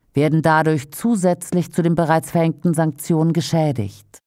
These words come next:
So wies die U-N-Expertengruppe darauf hin, dass durch die Aufnahme in die S S O T Liste grundlegende Menschenrechte, einschließlich des Rechtes auf Nahrung, des Rechtes auf Gesundheit, des Rechtes auf Bildung,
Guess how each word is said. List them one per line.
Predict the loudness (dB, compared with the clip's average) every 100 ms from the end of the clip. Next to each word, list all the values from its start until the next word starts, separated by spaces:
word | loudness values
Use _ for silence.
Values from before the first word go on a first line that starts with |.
| _ -8
So | -4 0
wies | 0 0
die | -2
U-N-Expertengruppe | 0 0 0 0 -2 -2 0 0 -2 -2 0
darauf | 0 2 0 0
hin, | 2 2
dass | 2 -2
durch | -4 -4
die | 0
Aufnahme | 0 0 0 2 2
in | 0 0
die | 0
S | 0 0
S | -2 0
O | -2
T | -4 -4 -2
Liste | 0 -2 -4 -2 -2 -2 -6 -20 _
grundlegende | -2 2 2 2 0 2 2
Menschenrechte, | 0 -2 -4 -2 -2 -4 -6 -2 -2 -2 -8 _ _
einschließlich | 0 0 -2 -2 -2 -2 -4
des | -4 -4
Rechtes | -2 -2 -4 -4
auf | -4 0
Nahrung, | 0 2 2 0 0
des | -2
Rechtes | -4 -4 -4 -2
auf | -2
Gesundheit, | -2 0 0 0 -2 -2 -4 -6
des | -6 -2
Rechtes | -4 -4 -2
auf | -2 -2
Bildung, | -2 0 0 0 -2 -4